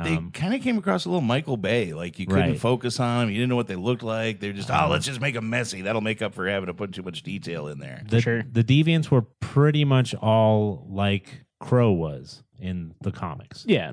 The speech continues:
Speaker 3: some variation of it. It's the Cloverfield monster. It's
Speaker 2: Yeah.
Speaker 3: the Avatar creatures. It's just, they look
Speaker 2: But they
Speaker 3: like
Speaker 2: were smarter, though. They were smart, and they could think, and they were truly the match for the Eternals because they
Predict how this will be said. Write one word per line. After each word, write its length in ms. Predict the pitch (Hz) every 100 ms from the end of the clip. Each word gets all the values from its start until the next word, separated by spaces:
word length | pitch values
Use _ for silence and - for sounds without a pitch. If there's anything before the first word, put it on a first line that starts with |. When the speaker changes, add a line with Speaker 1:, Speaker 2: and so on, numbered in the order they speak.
| -
Speaker 3:
some 220 | 131 127
variation 520 | 131 127 127 127 139
of 140 | 127 123
it. 160 | 123 -
It's 220 | 123 113 -
the 100 | 135
Cloverfield 560 | 143 131 127 139 131
monster. 400 | 127 127 127 135
It's 120 | 123 82
Speaker 2:
Yeah. 60 |
Speaker 3:
the 120 | 123
Avatar 500 | 127 127 127 135 127
creatures. 520 | - 131 117 120 113 110
It's 180 | 107 -
just, 200 | 113 - _
they 140 | - 123
look 120 | 135
Speaker 2:
But 60 | 131
they 60 | 135
Speaker 3:
like 60 |
Speaker 2:
were 80 | 127
smarter, 580 | - 135 123 127 90 78
though. 220 | 69 69
They 120 | 92 98
were 120 | 87
smart, 440 | - 110 104 107
and 100 | 82
they 60 | 92
could 180 | 98 82 _
think, 420 | - - 110 95
and 400 | 85 78 80 92 -
they 140 | 113 113
were 200 | 113 104 107
truly 460 | - - 135 139 127
the 100 | 110
match 260 | 107 110
for 120 | - 101
the 140 | 95
Eternals 520 | 90 104 98 78 67
because 460 | - 104 104 95 82
they 320 | 92 90 87